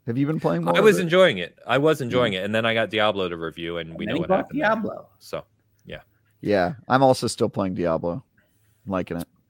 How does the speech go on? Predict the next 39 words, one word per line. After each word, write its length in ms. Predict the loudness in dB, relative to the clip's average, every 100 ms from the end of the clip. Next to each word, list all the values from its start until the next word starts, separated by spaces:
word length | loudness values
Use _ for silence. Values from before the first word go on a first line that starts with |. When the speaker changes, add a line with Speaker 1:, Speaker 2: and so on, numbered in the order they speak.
| _ _ _ _
Speaker 1:
It's 100 | _
a 20 |
good 140 | -14 -10
game. 180 | -10 -2
Speaker 2:
But, 200 | 2 6
um, 360 | 6 4 0 -12 _ _ _ _ 2
a 20 |
lot 160 | 4 6
of 60 |
other 140 | 4 2
s-, 140 | -2 -6
good 160 | -6
stuff 220 | -2 -2
here, 160 | 0 -4
too, 200 | -2 -2
guys. 220 | 2 2
Obviously, 340 | 2 -2 -6 -8
the 60 |
big 180 | -4 -4
ones 220 | -2 -6 -4
I 80 | -6
just 160 | -8
noted 260 | -6 -6 -6
here. 160 | -6
So, 140 | -6 -8
Sonic 400 | -2 0 0 -2
Superstars, 720 | -8 -10 -8 -4 0 0 0
another 280 | -4 -6 -6
two 260 | -6 -6 -4
D 200 | -4 -6
kind 220 | -6 -6
of 100 | -6
throwback 580 | -4 -4 -2 -2 -2 -6
to 140 | -8 -8
classic 400 | -6 -6 -8 -10
Sonic 340 | -8 -8 -10
coming 280 | -10 -10 -8
this 160 | -10
fall. 360 | -6 -2 -2 -4